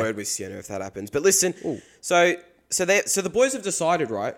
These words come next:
Speaker 1: Well, if Zim can just fuck off in the middle of the season, I'm gonna do it too.
Speaker 2: Where
Speaker 1: So
Speaker 2: are you
Speaker 1: you've
Speaker 2: going?
Speaker 1: decided to go to Lorne.
Speaker 2: Yeah.
Speaker 1: Tom's fucked off to Queensland. Geordie and Sauce are going to fucking wherever they're going.
Speaker 2: Byron.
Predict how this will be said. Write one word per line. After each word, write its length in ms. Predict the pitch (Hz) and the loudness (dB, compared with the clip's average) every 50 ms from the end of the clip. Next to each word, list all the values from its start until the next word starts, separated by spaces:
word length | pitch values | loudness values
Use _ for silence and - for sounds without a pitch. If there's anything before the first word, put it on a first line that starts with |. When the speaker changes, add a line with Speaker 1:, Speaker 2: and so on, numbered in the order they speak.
| - - | -8 -2
Speaker 1:
Well, 140 | 165 208 | 0 2
if 80 | 202 170 | 2 2
Zim 240 | - 208 247 269 269 | 2 0 0 0 -2
can 140 | 269 247 170 | -4 -2 -2
just 160 | 156 139 - | -2 -2 -2
fuck 280 | - - 151 139 - | 0 0 0 2 2
off 160 | 143 127 113 - | 0 -2 -2 -2
in 40 | 127 | -4
the 80 | 117 | -4
middle 160 | 113 117 120 117 | -2 -2 -2 -2
of 60 | 113 | -2
the 60 | 117 | -2
season, 400 | - - 120 131 139 165 202 240 - _ _ _ - - | -2 0 0 0 -2 -4 -6 -8 -10 _ _ _ 2 4
I'm 140 | 226 277 | 4 6
gonna 160 | 277 262 220 180 | 6 4 2 4
do 160 | - 214 208 | 6 6 4
it 100 | 190 - | 4 4
too. 280 | - 254 269 196 113 - - _ - | 0 -2 0 -2 -2 -4 -8 _ -2
Speaker 2:
Where 100 | - - | 2 4
Speaker 1:
So 40 | |
Speaker 2:
are 40 | - | 6
you 80 | 202 - | 8 8
Speaker 1:
you've 80 | 311 | 8
Speaker 2:
going? 80 | 330 - | 8 8
Speaker 1:
decided 480 | - 254 - - 190 165 165 160 151 - | 6 2 4 4 4 4 4 2 0 -2
to 60 | 151 | 0
go 140 | 160 147 139 | 2 2 2
to 60 | 127 | 2
Lorne. 420 | 120 117 110 101 104 139 196 208 - - - - | 0 -2 -2 0 0 0 0 -2 -4 -12 -12 -6
Speaker 2:
Yeah. 100 | 113 113 | -2 0
Speaker 1:
Tom's 260 | 127 269 294 311 285 | 2 2 2 0 -2
fucked 300 | - - 247 208 - - | -4 -2 -2 -2 -2 -2
off 140 | 190 185 - | -6 -6 -6
to 80 | - - | -8 -14
Queensland. 580 | - - 117 110 107 107 107 101 110 160 208 220 - - - - - - | -8 -6 -4 -4 -4 -4 -4 -2 -2 -2 -2 -4 -10 -20 -20 -20 -18 -10
Geordie 380 | - 233 254 277 277 269 240 | -6 -4 -2 0 0 0 0
and 120 | 208 180 156 | 0 0 0
Sauce 400 | - - - 208 214 220 214 - | 0 0 2 4 4 4 4 2
are 60 | 190 | 0
going 280 | 170 180 170 170 170 160 | 0 0 0 0 0 0
to 220 | 156 147 135 120 - - _ _ _ _ _ _ _ | 0 0 -2 -2 -6 -12 _ _ _ _ _ _ _
fucking 800 | - - 180 165 - 165 156 143 131 120 110 98 95 78 - 76 | -10 -8 -8 -6 -4 -4 -4 -4 -4 -8 -10 -12 -14 -18 -16 -10
wherever 260 | 87 147 175 165 131 | -6 -4 -4 -4 -2
they're 180 | 120 143 160 170 | -2 -2 -2 -2
going. 300 | - - - 80 101 131 | -4 -6 -8 -8 -8 -6
Speaker 2:
Byron. 400 | 165 95 92 87 92 98 113 120 | -4 -4 -4 -4 -6 -6 -8 -12